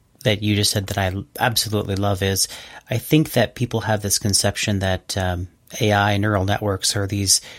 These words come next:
you know, brainy intellectual things that really compute forty-five different features. And you just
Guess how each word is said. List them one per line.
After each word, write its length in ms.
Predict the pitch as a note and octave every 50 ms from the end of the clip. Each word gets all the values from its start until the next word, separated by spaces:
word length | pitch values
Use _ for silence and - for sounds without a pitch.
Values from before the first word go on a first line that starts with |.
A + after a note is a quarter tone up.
| - - - - - - _ _ _ _ -
you 80 | -
know, 240 | A2+ G2+ F#2 F2+ F2+ - _ _ _ _ _ _ _ _ _ _ _ - _ _ _ _ _ _ -
brainy 800 | C#3 B2+ B2 A#2 A#2 A#2 A2+ A#2+ A2+ A2+ A2 G#2+ G#2+ G2+ - _ _ _ -
intellectual 760 | C3+ A#2+ A2 - G#2+ A2 G#2+ G2+ - - - A2 G2+ G2
things 460 | G2 - - A2+ G#2 G2+ G#2 G#2 G2+ -
that 180 | G2+ G2 -
really 300 | G#2+ A2 A2 G#2+ G2+ G2+
compute 460 | G2 - A2 G#2 - - - G#2 G2
forty-five 600 | - - - G#2+ G2+ G2 F#2+ - G#2+ G2 F#2+ F#2+
different 280 | - G#2 F#2+ F#2+ F2+ F2
features. 520 | - A2 G#2 - G2+ F#2 F2 F2+ - - - - - - - - - - _ _ _ -
And 280 | - G#2+ G2+ G2 G2 F#2+
you 220 | G2+ G2 A2 B2
just 460 | A#2+ C3+ B2+ - - - - - -